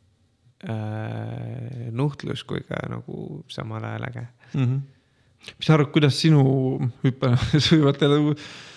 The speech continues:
Speaker 2: kuidas sinu karjäär oleks, äh, ilma sotsiaalmeediata?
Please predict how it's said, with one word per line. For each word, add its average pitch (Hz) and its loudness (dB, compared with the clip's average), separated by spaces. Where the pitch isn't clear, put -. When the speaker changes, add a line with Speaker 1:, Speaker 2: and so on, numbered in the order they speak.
Speaker 2:
kuidas 143 2
sinu 165 4
karjäär 131 4
oleks, 131 0
äh, 123 0
ilma 143 4
sotsiaalmeediata? 120 -10